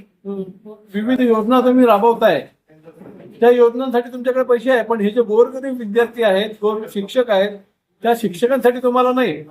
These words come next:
आता हे जे कंत्राटीकरण शिक्षकांचं होणार आहे, शिक्षक नेमले जाणार आहे, ते शिक्षक कंत्राटी असणार,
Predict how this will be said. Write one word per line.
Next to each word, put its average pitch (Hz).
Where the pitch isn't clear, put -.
आता 196
हे 196
जे 269
कंत्राटीकरण 247
शिक्षकांचं 240
होणार 214
आहे, 165
शिक्षक 247
नेमले 233
जाणार 220
आहे, 185
ते -
शिक्षक 247
कंत्राटी 233
असणार, 240